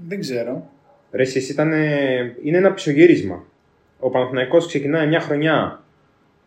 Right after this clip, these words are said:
Speaker 2: που στόχο είχε να δείξει ένα μαχητικό πρόσωπο στην Ευρωλίγκα, γιατί κατά ψέματα με αυτό το ρόστερ δεν μπαίνεις οχτάδα.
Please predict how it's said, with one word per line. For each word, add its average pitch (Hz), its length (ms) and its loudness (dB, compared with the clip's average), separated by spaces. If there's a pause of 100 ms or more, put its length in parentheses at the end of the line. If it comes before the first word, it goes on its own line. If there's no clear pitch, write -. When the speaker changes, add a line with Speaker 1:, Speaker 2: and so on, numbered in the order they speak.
Speaker 2:
που 120 680 2 (160)
στόχο 170 420 4
είχε 165 200 2
να 143 120 2
δείξει 151 200 -2
ένα 170 60 2
μαχητικό 156 720 2
πρόσωπο 135 340 2
στην 120 140 -6
Ευρωλίγκα, 117 480 0
γιατί 143 560 0
κατά 151 200 4
ψέματα 151 280 0
με 143 60 2
αυτό 147 140 0
το 147 120 6
ρόστερ 180 360 6 (760)
δεν 156 200 6
μπαίνεις 143 240 0
οχτάδα. 95 460 -6